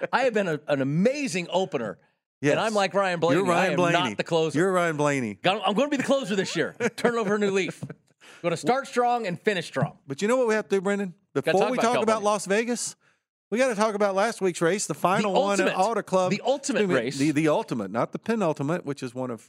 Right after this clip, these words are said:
Speaker 1: our favorite
Speaker 2: Favorite
Speaker 1: words.
Speaker 2: words.
Speaker 1: Pete Pistone, hope you're listening. But the ultimate race at Auto Club Speedway in Fontana. Kyle Busch, they said he was dead.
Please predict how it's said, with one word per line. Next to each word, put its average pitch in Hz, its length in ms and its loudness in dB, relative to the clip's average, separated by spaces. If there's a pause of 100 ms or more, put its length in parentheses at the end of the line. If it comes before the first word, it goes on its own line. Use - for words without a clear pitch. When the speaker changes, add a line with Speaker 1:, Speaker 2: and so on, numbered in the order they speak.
Speaker 1:
our 120 300 -6 (100)
favorite 123 200 -2
Speaker 2:
Favorite - 160 0
Speaker 1:
words. 214 240 0
Speaker 2:
words. - 80 -20 (200)
Speaker 1:
Pete 139 160 -6
Pistone, 123 400 -6
hope 117 200 -8
you're 110 80 -6
listening. 117 320 -8 (320)
But 135 120 -4
the 127 200 -8
ultimate 180 440 0
race 123 380 -4 (100)
at 131 280 -2 (480)
Auto 147 180 0
Club 127 240 -6
Speedway 127 380 -4
in 110 60 -8
Fontana. 131 520 -2 (400)
Kyle 233 440 2
Busch, 208 580 -2 (400)
they 131 80 0
said 196 180 2
he 220 60 0
was 196 140 0
dead. 180 420 0